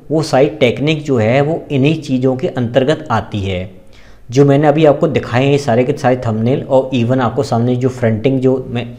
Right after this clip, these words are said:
रखा हुआ है thumbnail, ये सारे सारे टेक्निक जो है English के newspaper को comprehension को पैरा जंबल को समझने के लिए बहुत ही ज़्यादा ज़रूरी हैं।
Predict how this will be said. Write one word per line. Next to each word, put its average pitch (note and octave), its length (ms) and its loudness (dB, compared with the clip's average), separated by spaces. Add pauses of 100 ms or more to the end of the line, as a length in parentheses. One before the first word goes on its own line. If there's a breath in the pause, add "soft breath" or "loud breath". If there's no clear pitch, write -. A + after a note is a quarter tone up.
रखा B2 320 -2
हुआ B2 200 4
है B2 220 -2
thumbnail, A#2 520 -2 (880 loud breath)
ये G3+ 140 4
सारे C#3+ 380 2
सारे - 340 -2
टेक्निक C3 380 0
जो C#3+ 120 0
है C3+ 240 2
English B2+ 280 0
के E3+ 140 -2
newspaper B2+ 480 0
को D3+ 440 2 (360 loud breath)
comprehension B2+ 760 2
को D3 140 2
पैरा B2+ 300 2
जंबल A#2+ 340 2
को A#2+ 100 -4
समझने A2+ 420 0
के B2+ 80 -4
लिए E3 100 0
बहुत G#2+ 340 -2
ही D3 60 -2
ज़्यादा A#2 200 2
ज़रूरी G2 480 -2
हैं। F#2+ 340 -6